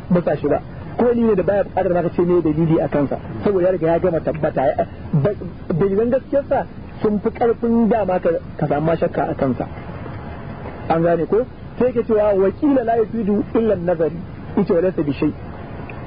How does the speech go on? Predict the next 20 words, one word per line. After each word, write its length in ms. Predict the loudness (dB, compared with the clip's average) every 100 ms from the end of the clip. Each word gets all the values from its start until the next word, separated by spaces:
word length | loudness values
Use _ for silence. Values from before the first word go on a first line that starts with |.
| -2 0
Ita 160 | 2
amma 200 | 2 2
sai 80 | 4
malaman 240 | 4 2 2
sun 180 | 2 2
ce, 220 | 2 2 -2 -10 -2
a'a, 240 | 0 0 0
i-, 160 | 0 2
ko 100 | 2
hadisi 240 | 0 0 0
mutawatiri 400 | 2 2 2 4
ne, 120 | 4 2 -4 -2
ilimin 260 | 0 2 2
da 60 | 2
za 60 |
ka 60 | 2
iya 120 | 0
samu 240 | 0 2 0
da 80 |
shi, 260 | 2 2 2